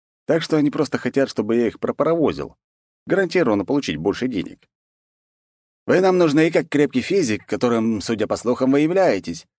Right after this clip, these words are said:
И ваша доля от добычи будет такая же, как у рядового члена. Вас устраивает?» «Вполне. Когда вы хотите пойти в тот разлом?» Сэр Вольт задумался.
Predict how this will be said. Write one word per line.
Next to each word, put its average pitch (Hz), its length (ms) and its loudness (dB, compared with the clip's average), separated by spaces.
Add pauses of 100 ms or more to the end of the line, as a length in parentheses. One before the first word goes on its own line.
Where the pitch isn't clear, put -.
(400)
И 156 80 2
ваша 180 420 4
доля 156 320 4
от 135 80 0
добычи 135 400 0
будет 135 280 0
такая 123 380 0
же, 156 160 -6
как 156 260 -8
у 127 60 0
рядового 117 460 2
члена. 101 480 -2 (420)
Вас 101 220 0
устраивает?» 113 580 0 (560)
«Вполне. 175 500 2 (440)
Когда 185 260 2
вы 175 80 2
хотите 135 320 -2
пойти 117 240 -2
в 101 60 -10
тот 95 140 -4
разлом?» 92 440 0 (560)
Сэр 85 240 0
Вольт 80 260 -2
задумался. 82 600 -4